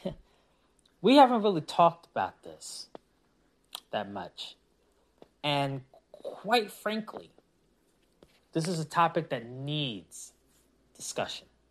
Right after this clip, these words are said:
Okay? We're getting close to it. And I,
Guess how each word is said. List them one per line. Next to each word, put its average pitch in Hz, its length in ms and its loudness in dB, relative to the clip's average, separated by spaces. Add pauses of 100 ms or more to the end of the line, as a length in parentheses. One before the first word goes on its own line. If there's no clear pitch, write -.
(1400)
Okay? 113 240 -6 (800)
We're 190 100 4
getting 214 180 8
close 185 360 2
to 185 160 0
it. 175 200 0 (1300)
And 156 600 0 (680)
I, 131 80 -8